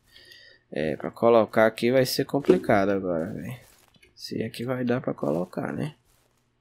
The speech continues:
Eu acho que não, ó. É, isso aqui vai ter que ser na base do olhômetro, velho. É.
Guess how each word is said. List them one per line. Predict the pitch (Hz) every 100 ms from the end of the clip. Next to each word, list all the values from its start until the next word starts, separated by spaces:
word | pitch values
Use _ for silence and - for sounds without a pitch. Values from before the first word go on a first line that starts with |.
| _ _ _ -
Eu | 95
acho | 120 - -
que | -
não, | 76 65 95
ó. | 147 _ _ _ _ _ _ _ _ _ _ _ _ _ _ _ _ _ _ _ _ _ _ _ _ _ _ _ _ -
É, | 104 98
isso | 113 -
aqui | 110 - 120
vai | 120 120
ter | -
que | 120
ser | - - 120
na | 127
base | 117 117 123
do | 117
olhômetro, | 135 143 110 107 - 98
velho. | 78 101 - _ _ _ _ _ _ _ _ _ _ _ _ _ -
É. | - 151 123 113 127